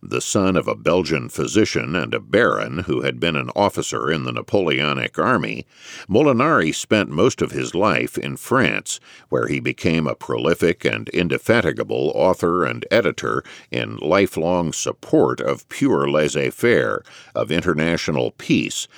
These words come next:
and in determined and intransigent opposition to all forms of statism,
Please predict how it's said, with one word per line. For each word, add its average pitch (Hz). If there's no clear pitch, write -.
and 55
in 62
determined 78
and 64
intransigent 67
opposition 73
to 64
all 98
forms 131
of 73
statism, 67